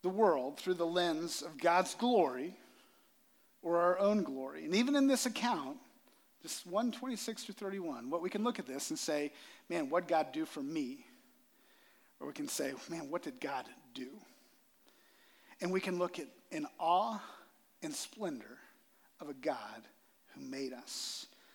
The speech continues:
So the first thing that we see in this text is that we are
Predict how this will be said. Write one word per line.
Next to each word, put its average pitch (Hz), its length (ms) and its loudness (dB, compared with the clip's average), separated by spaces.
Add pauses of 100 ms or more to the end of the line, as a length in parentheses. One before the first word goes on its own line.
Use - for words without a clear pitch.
So - 120 -6
the 185 60 -2
first 247 340 2
thing 143 320 -2 (540)
that 160 80 -12
we 170 60 -4
see 190 200 0
in 165 80 0
this 143 180 -4
text - 640 -6 (360)
is 277 140 -8
that 151 180 -4
we 208 420 0
are 156 460 2